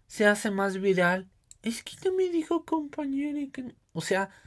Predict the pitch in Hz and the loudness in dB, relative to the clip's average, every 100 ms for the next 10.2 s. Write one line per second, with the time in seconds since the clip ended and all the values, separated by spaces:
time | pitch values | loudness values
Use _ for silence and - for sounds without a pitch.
0 | - _ _ _ _ 151 165 170 170 175 | -20 _ _ _ _ 0 2 2 0 0
1 | 208 262 240 208 196 190 226 233 226 233 | 0 -2 -2 -4 -2 -2 0 0 0 0
2 | 233 254 427 165 160 156 - 170 180 214 | 0 -2 -4 -4 -2 -4 -2 0 2 2
3 | 208 233 226 170 165 147 156 147 156 175 | 0 -4 -4 -4 -2 -4 -6 -2 0 0
4 | 226 - _ _ _ - _ _ _ - | -2 -8 _ _ _ -20 _ _ _ -4
5 | 190 202 208 - - 156 160 180 185 180 | -2 0 -2 -6 -4 0 2 0 -4 -6
6 | - 104 139 143 151 160 - _ _ _ | -10 -10 2 4 4 0 -10 _ _ _
7 | _ _ - - - _ _ - 143 185 | _ _ -20 -20 -20 _ _ -4 0 0
8 | 220 226 208 202 196 - 214 196 175 151 | 4 6 6 6 0 4 4 4 0 -2
9 | - 170 156 165 220 - 135 135 - 139 | -2 0 0 0 -4 -6 -4 -4 0 0
10 | 135 | 2